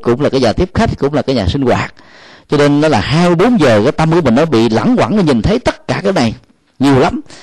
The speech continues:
Và do đó, đó là mình rất là khó buông, khó vô tâm được lắm.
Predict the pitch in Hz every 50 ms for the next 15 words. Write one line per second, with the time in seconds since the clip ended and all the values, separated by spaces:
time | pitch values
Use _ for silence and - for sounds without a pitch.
0 | - - - - - 208 120 127 143 151 156 190 196 220 214 202 160 123 107 107
1 | 110 110 101 107 143 - 147 - - - 185 180 151 147 143 131 - - - -
2 | - - 208 240 202 185 160 - 151 139 151 127 104 127 151 -